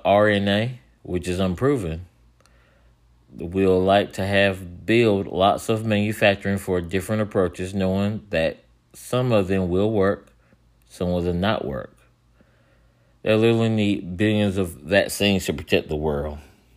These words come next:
And be sure the vaccine,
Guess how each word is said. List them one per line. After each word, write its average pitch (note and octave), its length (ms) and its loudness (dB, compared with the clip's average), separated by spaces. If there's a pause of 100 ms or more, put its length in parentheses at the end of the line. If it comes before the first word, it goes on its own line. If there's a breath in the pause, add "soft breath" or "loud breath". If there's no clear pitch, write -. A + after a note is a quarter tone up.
(1400 soft breath)
And F2+ 180 -4
be G2 140 2
sure G2 240 2
the F2+ 140 -2
vaccine, F#2+ 840 0